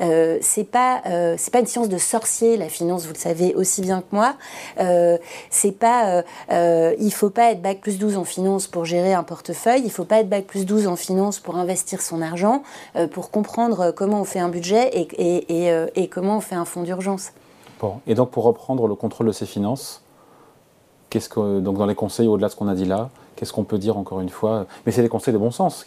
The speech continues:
Speaker 2: quelque part
Speaker 1: Bien
Speaker 2: aussi.
Speaker 1: sûr, ce sont des conseils de bon sens, mais la finance, c'est, euh, euh, euh, c'est essentiellement, euh, c'est essentiellement du bon sens.
Speaker 2: Ouais.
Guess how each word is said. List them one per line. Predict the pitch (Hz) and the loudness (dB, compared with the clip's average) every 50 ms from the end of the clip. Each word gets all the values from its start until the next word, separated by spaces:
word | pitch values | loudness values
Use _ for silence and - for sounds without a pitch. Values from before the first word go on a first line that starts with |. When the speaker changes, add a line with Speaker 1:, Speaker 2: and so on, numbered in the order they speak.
| - 95 - | -14 -10 -8
Speaker 2:
quelque | 101 - - | -8 -8 -6
part | - - 98 | -4 -2 -2
Speaker 1:
Bien | 92 | -2
Speaker 2:
aussi. | 90 - | -2 -2
Speaker 1:
sûr, | - - - | -2 -4 -4
ce | - - | -4 -2
sont | 277 | -2
des | 226 214 | -2 -2
conseils | 214 - 202 - - 196 170 | -2 -4 -8 -6 -6 -6 -6
de | 170 | -6
bon | 165 160 180 175 | -8 -8 -8 -8
sens, | - - 185 185 208 - - - - | -8 -8 -8 -8 -8 -8 -10 -4 -2
mais | 185 180 | 0 0
la | 180 165 | 0 0
finance, | 160 - - 185 185 202 220 214 | 0 -4 -6 -4 -4 -2 -2 -4
c'est, | - - - 180 170 170 170 | -6 -6 -6 -4 -2 -2 0
euh, | 165 165 160 165 - - - - - - - - - | 0 -2 -4 -6 -10 -16 -20 -20 -20 -20 -20 -14 -8
euh, | - 170 170 170 175 180 175 170 165 170 165 165 - - - - - - - _ _ _ - - | -4 -2 0 2 0 0 -2 -4 -6 -6 -8 -10 -12 -16 -20 -20 -20 -20 -20 _ _ _ -16 -12
euh, | - - - - - | -10 -8 -6 -6 -6
c'est | - - - - 175 | -6 -6 -6 -4 -4
essentiellement, | 170 160 - - 180 - - 185 175 180 190 208 220 214 202 | -4 -4 -4 -4 -4 -4 -2 -2 -2 0 0 0 0 0 0
euh, | 185 175 170 170 170 175 170 | 0 2 2 2 0 -2 -2
c'est | - - - 170 | -4 -4 -2 -2
essentiellement | 165 156 - 180 - - - 175 175 185 202 208 | -2 -2 -2 -4 -4 -4 -4 -2 0 0 0 -2
du | 175 160 | -2 -4
bon | 156 190 226 | -4 -4 -4
sens. | - - 427 480 - - - | -2 -2 -4 -4 -4 -4 -2
Speaker 2:
Ouais. | 113 101 | -2 -2